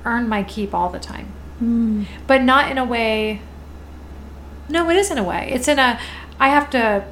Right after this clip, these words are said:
Speaker 1: earn my keep to be here 'cause I don't belong here.
Speaker 2: Right. That is something that you always say, that you feel as if you don't belong in situations.
Speaker 1: Yeah.
Speaker 2: You always
Speaker 1: And
Speaker 2: belong
Speaker 1: so I
Speaker 2: here
Speaker 1: feel like
Speaker 2: with
Speaker 1: I have
Speaker 2: me.
Speaker 1: to prove it.
Speaker 2: Right.
Speaker 1: Yes. And interesting.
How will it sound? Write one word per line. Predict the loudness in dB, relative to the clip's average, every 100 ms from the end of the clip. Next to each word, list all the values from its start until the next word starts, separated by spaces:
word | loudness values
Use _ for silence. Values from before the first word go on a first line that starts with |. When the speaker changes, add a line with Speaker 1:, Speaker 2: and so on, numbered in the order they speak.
| -16 -18 -6 0
Speaker 1:
earn | 2
my | 4
keep | 2 -2 -2
to | -2
be | 0 0
here | 2 0
'cause | 0 2
I | 2
don't | 2
belong | -2 0 0 -2
here. | -6 -8 -10 -12 -14 -16 -16 -18 -18 -10
Speaker 2:
Right. | -8 -6 -6 -8 -10 -6 2
That | 4
is | 4 2
something | 0 0 0
that | 0 0
you | 0
always | 0 0 -2
say, | -4 -2 -2 -2
that | -2
you | -4
feel | -4 -4 0 0
as | 0
if | -2 -2 -4 -4
you | -2
don't | -2 -2
belong | -4 -2 -2 -2 -2
in | -4
situations. | -6 -6 -6 -6 -8 -8 -8 -8 -10 -12 -12
Speaker 1:
Yeah. | -8 -8 -8 -14 -18 -14 -8
Speaker 2:
You |
always | -4 -2 -2
Speaker 1:
And | -2
Speaker 2:
belong | -2 2
Speaker 1:
so | 2
I | 2
Speaker 2:
here | 2
Speaker 1:
feel | 2
like |
Speaker 2:
with | 2
Speaker 1:
I |
have | 2
Speaker 2:
me. | 0
Speaker 1:
to |
prove | -4 -6 -4 -2 -2
it. | -4 -10 -14 -14 -6
Speaker 2:
Right. | -4 -2 -6 -10 -18 -20 -20 -20 -18 -6
Speaker 1:
Yes. | -4 -4 -2
And | -2 -2 -4 -12 -20 -20 -12
interesting. | -8 -8 -8 -8 -6 -6